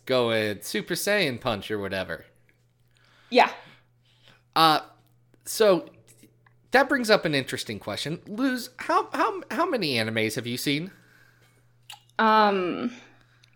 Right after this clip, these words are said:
Speaker 2: well, it's kind of evenly split between how many animes I've seen and how many mangas I've read.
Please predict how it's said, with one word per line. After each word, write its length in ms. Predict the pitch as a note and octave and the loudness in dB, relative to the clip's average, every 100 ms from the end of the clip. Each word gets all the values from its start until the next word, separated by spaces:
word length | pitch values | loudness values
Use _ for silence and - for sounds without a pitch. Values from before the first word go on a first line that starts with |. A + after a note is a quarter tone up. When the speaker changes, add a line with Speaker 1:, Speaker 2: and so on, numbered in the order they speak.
| - | -2
Speaker 2:
well, 320 | B3 A#3 A3+ - | 4 6 6 4
it's 140 | C4 | 0
kind 240 | - D4 | 2 4
of 140 | D#4 C#4 | 4 4
evenly 520 | B3+ A#3 A#3+ A#3+ G#3 | 2 4 4 2 2
split 480 | - - G3+ G#3 G#3 | -2 0 4 4 4
between 320 | A#3 G#3+ G3 | 0 0 0
how 140 | G3+ | 2
many 200 | G3+ G3 | 2 2
animes 440 | - F3 G3+ G#3+ A3+ | 2 0 0 2 2
I've 100 | A3 | 0
seen 160 | A3+ | 0
and 100 | G3+ | 0
how 120 | G3+ F#3+ | 0 0
many 160 | F#3+ | 0
mangas 420 | F#3 D3+ F3+ A3 | 2 2 2 2
I've 220 | B3 B3 C4+ | 2 2 4
read. 360 | C#4 D4 D4 | 4 2 -2